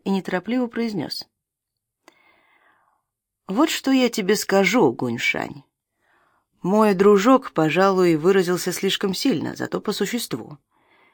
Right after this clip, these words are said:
Я вполне уверен, что ты в самом деле настоящий мастер, только смелости у тебя маловато, да и драться ты не умеешь.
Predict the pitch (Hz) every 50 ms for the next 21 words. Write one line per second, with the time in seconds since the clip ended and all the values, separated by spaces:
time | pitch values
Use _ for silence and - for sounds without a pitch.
0 | _ _ _ _ _ _ _ - 156 185 190 - - 220 214 214 208 202 202 190
1 | 180 202 220 233 254 262 262 - - 202 196 - 214 208 180 - - 302 269 185
2 | 147 151 147 147 156 147 143 147 147 143 - - 147 147 143 143 135 - - 143
3 | 139 131 117 131 - - - - - - - 175 165 - - - - 180 180 180
4 | 180 175 - - 175 170 - 170 160 165 160 160 156 156 160 160 160 151 135 123
5 | 110 120 - - - 165 - _ _ _ _ - - - - - - - _ _
6 | _ - 180 175 160 147 - 151 139 135 - - - 147 143 139 131 127 123 123
7 | - - - - - - -